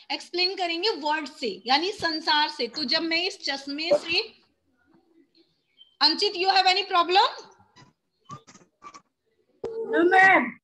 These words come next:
Speaker 1: यस बेटा, तो उस समय क्या होगा, जो हमारा ये, आ, संसार है, जो पृथ्वी है हमारी, जो वर्ल्ड है, ये क्या होगा?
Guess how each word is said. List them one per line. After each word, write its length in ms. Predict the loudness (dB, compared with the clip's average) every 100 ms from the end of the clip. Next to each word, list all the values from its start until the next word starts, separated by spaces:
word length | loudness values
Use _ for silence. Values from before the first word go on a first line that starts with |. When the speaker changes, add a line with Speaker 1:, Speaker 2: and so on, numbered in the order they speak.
| _ _ _ -2
Speaker 1:
यस 260 | 0 0
बेटा, 300 | -4 -8 -8 -8 _ _ _ -6
तो 360 | 0 0 0 -4 _ _ -12
उस 120 | -10
समय 320 | -4 0 0
क्या 140 | 2 4
होगा, 280 | 4 2 0
जो 140 | 0
हमारा 440 | -2 -2 -2 0
ये, 360 | 0 -2 -4 -6 _ _ _ _ _ -12
आ, 200 | -6 -6 -8 _ _ _ _
संसार 600 | -4 -4 -2 0 2 2
है, 180 | 2 0
जो 140 | -2
पृथ्वी 560 | -6 -8 -10 -8 -2 2
है 220 | 4 4
हमारी, 540 | 2 0 -2 -4 -4 -6
जो 180 | -8
वर्ल्ड 440 | -8 -2 0 2 2
है, 260 | 2 2 0 _ _ _ _
ये 120 | -4 -4
क्या 240 | 0 2
होगा? 520 | 4 4 2 -2 -2